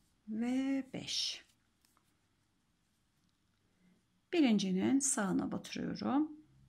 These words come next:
İlmeğimi alıp aradan geçiriyorum. Bir, iki, üç kapadığımızla birlikte. Şimdi toplamda on iki tane popcorn olana kadar bütün aralara birer birer girip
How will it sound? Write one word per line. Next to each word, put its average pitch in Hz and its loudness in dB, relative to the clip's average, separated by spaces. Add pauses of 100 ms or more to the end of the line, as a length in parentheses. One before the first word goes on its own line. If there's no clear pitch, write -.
(300)
İlmeğimi 180 -2
alıp 233 -4 (340)
aradan 208 -2
geçiriyorum. 214 -2
Bir, - -2 (340)
iki, 285 -4
üç 202 -2
kapadığımızla - -4
birlikte. - -10
Şimdi - -2
toplamda 226 -2 (480)
on 381 0
iki - -6
tane 190 -2
popcorn 208 -2
olana 262 2
kadar 220 -2
bütün 381 -4
aralara 208 -2
birer 277 0
birer 185 -2
girip 247 2